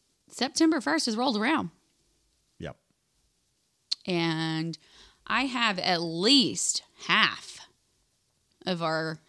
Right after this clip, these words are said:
Speaker 1: Halloween decorations up.
Speaker 2: Yeah.
Speaker 1: And
Speaker 2: And
Speaker 1: one of the things that we have,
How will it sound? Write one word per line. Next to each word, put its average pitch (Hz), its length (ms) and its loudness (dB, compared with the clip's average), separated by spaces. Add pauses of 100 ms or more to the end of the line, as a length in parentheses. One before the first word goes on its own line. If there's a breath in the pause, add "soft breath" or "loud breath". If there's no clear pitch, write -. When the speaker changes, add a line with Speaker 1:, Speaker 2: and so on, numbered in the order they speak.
Speaker 1:
Halloween 180 300 0
decorations - 600 -4
up. - 160 -8
Speaker 2:
Yeah. 92 180 -10 (480)
Speaker 1:
And 190 120 2
Speaker 2:
And 196 40 0
Speaker 1:
one 185 140 2
of 233 80 4
the 254 100 2
things 220 300 2
that 190 160 0
we 240 120 2
have, 160 340 0